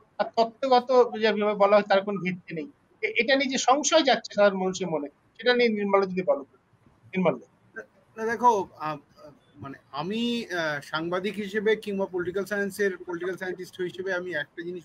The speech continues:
Speaker 2: বলতে পারি, যে, যে দলটা এখন, আহ, শাসন করছে, সেই দলটা, উম, মানে, ইতিহাস, আহ, তুলে ধরতে গিয়ে একটা message convey করতে চায়।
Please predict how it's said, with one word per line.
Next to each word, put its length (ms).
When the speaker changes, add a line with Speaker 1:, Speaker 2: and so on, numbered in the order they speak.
Speaker 2:
বলতে 240
পারি, 180
যে, 140
যে 180
দলটা 580
এখন, 480
আহ, 300
শাসন 320
করছে, 340
সেই 200
দলটা, 800
উম, 240
মানে, 320
ইতিহাস, 800
আহ, 220
তুলে 200
ধরতে 360
গিয়ে 220
একটা 140
message 520
convey 300
করতে 380
চায়। 120